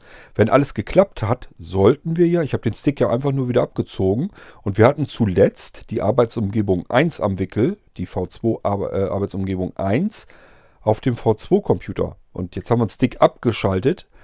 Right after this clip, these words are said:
wir haben den Rechner eingeschaltet, ähm, dann guckt das Urban Boot wieder, sagt sie, okay, kein Molino da, ähm, ich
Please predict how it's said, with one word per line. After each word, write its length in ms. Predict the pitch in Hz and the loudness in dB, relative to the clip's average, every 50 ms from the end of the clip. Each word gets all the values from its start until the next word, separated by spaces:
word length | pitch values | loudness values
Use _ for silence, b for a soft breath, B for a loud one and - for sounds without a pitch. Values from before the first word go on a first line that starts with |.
| b b b | b b b
wir 120 | b - 104 | b 0 0
haben 60 | 104 | 2
den 120 | 104 98 | 2 2
Rechner 420 | 92 110 123 127 - - 104 - - _ | 2 2 0 2 0 -2 -2 -2 -2 _
eingeschaltet, 1900 | - 98 101 110 123 151 170 185 180 - _ _ _ _ _ - _ _ _ _ _ - _ - 131 143 - - 151 156 170 175 - 202 226 240 - - B B B B B B B B B B B - - - | -4 0 2 2 2 2 0 -2 -4 -10 _ _ _ _ _ -20 _ _ _ _ _ -20 _ -6 -2 -2 -2 -2 0 -2 -2 0 2 0 0 0 -4 -12 B B B B B B B B B B B -8 -2 2
ähm, 520 | 117 123 127 131 135 135 135 139 139 139 - _ _ _ _ _ _ _ _ _ _ _ _ _ _ _ _ _ | 4 4 4 4 2 2 0 0 -4 -6 -10 _ _ _ _ _ _ _ _ _ _ _ _ _ _ _ _ _
dann 140 | - 117 117 | 0 0 2
guckt 180 | - 156 147 - | 4 2 2 4
das 140 | 127 104 120 | 2 4 6
Urban 320 | 120 135 160 196 185 165 | 6 6 6 4 2 0
Boot 180 | 185 185 - - | 0 -2 -2 2
wieder, 240 | 185 185 185 180 | 4 4 4 4
sagt 280 | 175 - - 139 - - | 2 0 -2 -2 -2 -2
sie, 100 | - 131 | -2 -2
okay, 320 | 117 110 - 139 139 117 - _ | -2 0 0 -2 -2 -2 -4 _
kein 240 | - - - 95 98 | -10 -6 -6 -4 -4
Molino 400 | 101 107 107 95 104 107 107 101 | -4 -4 -4 -2 -2 -2 -2 0
da, 300 | 87 92 92 107 170 226 b b b b b b b b b b b b b b - | 0 0 0 0 0 -2 b b b b b b b b b b b b b b -4
ähm, 520 | - 117 120 123 127 135 135 139 143 143 143 - _ _ _ _ _ _ | -2 0 0 0 0 -2 -2 -2 -4 -6 -8 -12 _ _ _ _ _ _
ich 380 | 117 131 139 - - - _ | -4 -4 -4 -8 -16 -20 _